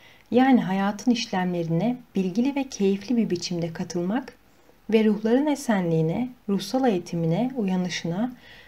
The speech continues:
ve özgürleşmesine katkıda bulunmak üzere dünyada bulunmaktayız. Tanrı'nın ve hayat işlemlerinin realitesini tamamıyla idrak etme kapasitesi,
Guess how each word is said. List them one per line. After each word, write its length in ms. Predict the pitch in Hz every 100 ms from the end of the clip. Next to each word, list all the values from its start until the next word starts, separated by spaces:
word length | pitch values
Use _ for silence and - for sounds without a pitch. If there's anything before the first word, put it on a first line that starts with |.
| - -
ve 180 | 226 226
özgürleşmesine 760 | 214 226 214 196 185 180 185 175
katkıda 500 | - 190 - 220 233
bulunmak 420 | 196 175 175 170
üzere 360 | 165 175 226 262 - -
dünyada 420 | 180 180 180 185
bulunmaktayız. 840 | 175 170 160 160 - 170 170 - - _ _ _ _ _ _ _ _ _ _ _ _ _ -
Tanrı'nın 640 | 196 190 175 175 233 294 - _ _ -
ve 120 | 175
hayat 280 | 165 185 240
işlemlerinin 680 | - - 185 170 160 160 160
realitesini 680 | 165 202 214 202 - 165 165
tamamıyla 540 | 180 180 185 226 220
idrak 380 | 175 165 208 214
etme 180 | 202 156 -
kapasitesi, 800 | - 160 160 - 160 160 -